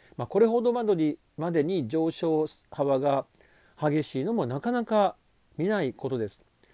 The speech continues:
さあ、それでは中身ですが、リード前文で見ていきましょう。エフアールビーや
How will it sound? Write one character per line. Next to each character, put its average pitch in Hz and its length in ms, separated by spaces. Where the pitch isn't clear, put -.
さ - 80
あ、 180 40
そ 233 100
れ 240 80
で 220 80
は 151 260
中 156 320
身 185 120
で 135 120
す - 140
が、 135 120
リ 226 420
ー 151 60
ド 131 160
前 196 320
文 214 320
で 220 200
見 156 120
て 143 100
い 123 60
き 120 60
ま 107 100
し - 100
ょ 127 180
う。 - 60
エ 175 40
フ 220 180
ア 247 40
ー 240 40
ル 233 120
ビ 208 220
ー - 20
や 165 240